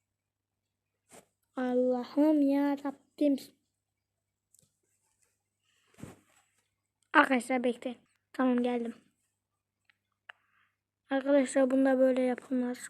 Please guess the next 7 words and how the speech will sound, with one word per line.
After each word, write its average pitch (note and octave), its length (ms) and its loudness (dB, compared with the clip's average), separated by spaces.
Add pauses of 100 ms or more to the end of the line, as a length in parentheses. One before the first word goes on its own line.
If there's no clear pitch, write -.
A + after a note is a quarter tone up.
Kulübümüz C4 680 -2 (540)
bu C4+ 120 0
değil. C#4 300 0 (2250)
Çık C#4+ 280 0
lan D4+ 260 0
bu C4+ 40 2
kulüpten. C4 680 0